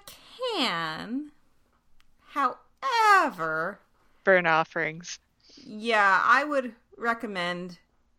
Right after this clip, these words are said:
Speaker 1: just going on to a Google search, a wiki. Uh, once
Speaker 2: Yeah.
Speaker 1: again, uh, Miraheze, M I R A H E Z E. Um, that's, like, the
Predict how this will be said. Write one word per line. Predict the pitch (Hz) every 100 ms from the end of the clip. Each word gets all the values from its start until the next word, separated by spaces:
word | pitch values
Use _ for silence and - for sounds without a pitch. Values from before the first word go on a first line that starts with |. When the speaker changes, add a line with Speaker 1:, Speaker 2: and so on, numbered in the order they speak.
| _ _ _ _ _
Speaker 1:
just | 208 190 - -
going | 196 196 196
on | 143 180 185 -
to | 208 190 175
a | - 180
Google | 226 233 208
search, | - 208 202 - - -
a | 165
wiki. | 175 220 214 185 180 190 _ _ _ _ _ _ - _ _ -
Uh, | 185 170
once | 185 170
Speaker 2:
Yeah. | 160
Speaker 1:
again, | 185 175 170
uh, | 160 156 156 175 _ _ - - _ - - -
Miraheze, | 208 208 190 190 - 233 214 220 240 - _ -
M | 202 220
I | - 185 185 185 190 -
R | 180 180 190
A | - 170 165 165 - _
H | 175 185 - -
E | 190 190 185
Z | 180 165 180 175
E. | - 185 214 262 262 _ _ _ _
Um, | - 196 175 175 175 -
that's, | 196 -
like, | 185 180
the | 185 175